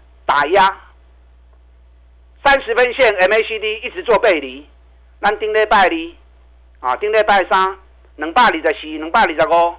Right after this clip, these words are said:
也是叫会员赶快下去捡便宜啊。营收发布出来，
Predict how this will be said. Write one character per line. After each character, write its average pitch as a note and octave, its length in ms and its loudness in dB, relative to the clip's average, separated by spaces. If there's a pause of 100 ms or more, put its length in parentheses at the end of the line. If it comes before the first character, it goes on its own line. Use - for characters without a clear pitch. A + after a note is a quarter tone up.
(340)
也 - 100 -10
是 G#3 140 -12
叫 A3 160 2
会 G#3 160 2
员 G#3 80 0
赶 D3 160 -2
快 F#3 140 0
下 F3+ 140 0
去 F3+ 100 -12
捡 B2+ 180 -12
便 B2+ 260 -14
宜 A#2+ 100 -18
啊。 A#2 240 -12 (420)
营 G#3 140 -4
收 C#4+ 160 2
发 C4 160 4
布 B3+ 140 0
出 A3+ 180 -2
来， F#3 340 4